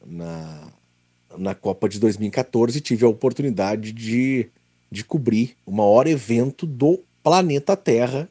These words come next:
que é uma Copa do Mundo. Eu tive a oportunidade de,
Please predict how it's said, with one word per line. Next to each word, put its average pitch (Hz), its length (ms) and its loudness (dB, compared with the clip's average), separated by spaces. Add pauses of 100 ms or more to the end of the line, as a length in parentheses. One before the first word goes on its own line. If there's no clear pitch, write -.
(100)
que - 140 -2
é 117 60 2
uma 127 160 -6
Copa 131 240 -2
do 165 80 -4
Mundo. 135 340 -2 (640)
Eu 82 120 -16
tive 92 180 -6
a 104 60 2
oportunidade 120 840 -2
de, 139 440 0